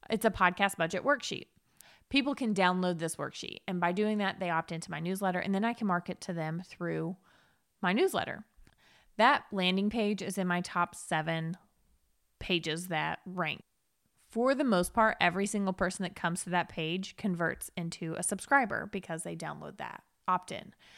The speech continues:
Now, the other thing to consider too is, like, the content you're putting out there.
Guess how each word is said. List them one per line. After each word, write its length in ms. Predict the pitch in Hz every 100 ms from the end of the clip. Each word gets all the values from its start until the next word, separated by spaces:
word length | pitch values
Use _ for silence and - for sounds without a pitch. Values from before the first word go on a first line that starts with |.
| - -
Now, 400 | 208 180 165 - _ _ _
the 180 | 185 202
other 220 | 285 403
thing 240 | - 247 202
to 80 |
consider 460 | 202 175 175 170 165
too 320 | 165 180 165 -
is, 140 | 175
like, 240 | 170 170
the 100 | -
content 400 | 175 - 233 247
you're 100 | -
putting 360 | 185 - 175 170
out 240 | 165 170 -
there. 340 | 247 320 330